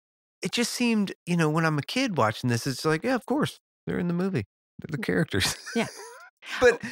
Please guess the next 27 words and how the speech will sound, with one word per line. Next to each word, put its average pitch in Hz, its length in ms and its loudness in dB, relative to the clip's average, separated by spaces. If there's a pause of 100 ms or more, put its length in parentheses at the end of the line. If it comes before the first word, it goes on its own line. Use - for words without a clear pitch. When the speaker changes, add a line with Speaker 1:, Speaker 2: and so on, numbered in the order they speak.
(680)
Speaker 1:
I - 160 4
don't 240 180 0
know 214 100 2
why 196 720 2 (480)
they'd 185 180 0
participate. - 640 0 (120)
Speaker 2:
I 277 120 6
mean, 330 180 4
if 320 120 2
they're 349 160 0
crashing 254 640 2
the 240 80 4
party, 233 580 0 (120)
I 214 140 4
don't 269 300 -2
think 233 600 0 (440)
that 180 680 0 (400)
the 190 320 2
Gamma 214 360 2
crew 226 840 2 (480)
would 240 280 2
allow 247 1160 4 (840)
this 311 400 0
to 339 100 4
happen. 294 1300 6
<laughs> - 40 -
Speaker 1:
<laughs> - 60 -20